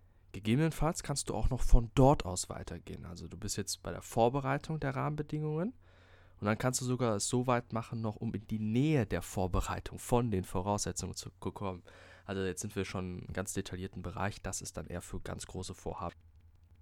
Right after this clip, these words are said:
Wenn du mit diesem rückläufigen Diagramm, wie ich das nenne, fertig bist, solltest du dir auch noch Zeitrahmen setzen.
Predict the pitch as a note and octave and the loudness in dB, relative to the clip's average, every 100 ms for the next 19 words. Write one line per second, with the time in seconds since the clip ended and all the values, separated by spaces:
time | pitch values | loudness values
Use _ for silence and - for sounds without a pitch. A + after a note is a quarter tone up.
0 | - - - C3 C#3+ C#3+ C#3 B2 A#2 F#3+ | -20 -8 0 2 2 0 0 0 2 4
1 | - D3+ - B2 A#2 G2+ - A2 C3 G2 | 6 4 4 -2 0 0 2 0 0 -4
2 | E2+ - - G2 A2+ C3+ D#3+ - - G#2+ | -10 -8 -6 -2 0 0 -4 -8 -4 -2
3 | - D#3+ - E3 - - - A#2 B2+ - | -2 -6 -4 -4 -6 -6 -2 0 0 -4
4 | C3 - - A2 - - - - G2 A#2+ | -4 -6 -8 -8 -6 -2 0 0 0 -2
5 | - - - - D#2 - - | -6 -12 -14 -12 -10 -8 -8